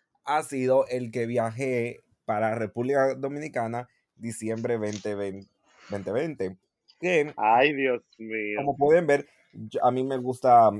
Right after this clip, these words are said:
Speaker 1: este, tú sabes que me planeo de que, "Ay, voy a este lugar,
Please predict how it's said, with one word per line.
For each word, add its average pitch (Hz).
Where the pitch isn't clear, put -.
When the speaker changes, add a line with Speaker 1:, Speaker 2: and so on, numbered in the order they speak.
Speaker 1:
este, 107
tú 101
sabes 101
que 98
me 98
planeo 113
de 110
que, 113
"Ay, 120
voy 110
a 107
este 101
lugar, 123